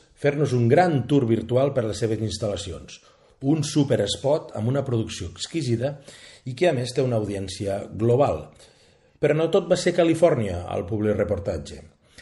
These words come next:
A la presentació del nou Apple Watch, la noia que surt jugant a golf és catalana i el golf és el de Sitges. I és que el gran producte d'Apple és la seva manera d'explicar històries, unes històries que cada mig any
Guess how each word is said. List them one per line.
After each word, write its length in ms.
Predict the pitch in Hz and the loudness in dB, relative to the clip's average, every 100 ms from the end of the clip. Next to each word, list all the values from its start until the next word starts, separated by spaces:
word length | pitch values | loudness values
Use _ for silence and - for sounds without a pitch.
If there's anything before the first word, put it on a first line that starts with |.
| - 101 | -12 -2
A 80 | 104 | -2
la 80 | |
presentació 480 | 107 107 107 104 147 | -2 -4 -2 0 2
del 80 | 139 | 2
nou 240 | 127 120 | 2 2
Apple 240 | 107 104 107 | 2 0 0
Watch, 300 | 180 - 104 | 0 -2 -2
la 80 | 107 | 0
noia 320 | 113 135 113 | 0 0 -2
que 160 | 110 - | -6 -6
surt 320 | 123 104 87 | -4 -4 -6
jugant 460 | 92 101 90 90 - | -8 -8 -8 -10 -6
a 160 | 123 | 0
golf 320 | 156 160 202 - - - - | 4 4 2 -6 -20 -16 -8
és 160 | - | 0
catalana 540 | 175 165 147 95 82 - 131 | 4 6 4 2 -4 -8 -2
i 80 | |
el 80 | 151 | 0
golf 320 | 131 139 143 - _ | 2 2 0 -8 _
és 160 | 143 120 | -2 2
el 80 | 113 | 0
de 80 | 104 | 0
Sitges. 560 | 90 82 - - - - _ _ _ - - - _ | -4 -8 -12 -18 -20 -20 _ _ _ -20 -20 -20 _
I 80 | 135 | 0
és 80 | 139 | 4
que 80 | 160 | 6
el 80 | 143 | 6
gran 220 | 170 185 | 4 4
producte 400 | 151 135 139 117 | 2 2 2 2
d'Apple 480 | 117 123 151 151 - 143 | 2 2 -2 -4 -4 -4
és 80 | |
la 140 | 143 143 | -2 0
seva 220 | 165 156 | 4 4
manera 320 | 135 135 147 147 | 4 2 4 4
d'explicar 520 | 139 - 113 110 123 | 0 -2 -6 -2 -2
històries, 540 | 117 139 110 80 73 - _ | 0 0 0 -2 -10 -16 _
unes 300 | 117 139 131 117 | -2 0 0 -2
històries 400 | 120 131 139 139 | -2 -2 -2 -6
que 140 | 90 | -6
cada 240 | 131 135 120 | -2 -2 -2
mig 400 | 107 147 101 107 | -2 -2 -4 -4
any 220 | 110 | -2